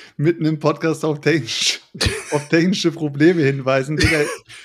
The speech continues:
du hast wahrscheinlich vorhin, als du meine Stimme höher stellen wolltest, weil die Leute gesagt haben, ich bin sehr leise, hast du wahrscheinlich irgendwas umgestellt, weil ich höre dich auf jeden Fall nicht. In deinem höre ich locker.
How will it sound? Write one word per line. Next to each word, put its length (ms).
du 80
hast 140
wahrscheinlich 440
vorhin, 440
als 400
du 360
meine 760
Stimme 420
höher 220
stellen 320
wolltest, 340
weil 80
die 60
Leute 240
gesagt 320
haben, 140
ich 100
bin 140
sehr 160
leise, 340
hast 180
du 40
wahrscheinlich 320
irgendwas 320
umgestellt, 480
weil 100
ich 140
höre 140
dich 140
auf 100
jeden 180
Fall 140
nicht. 160
In 80
deinem 280
höre 120
ich 160
locker. 300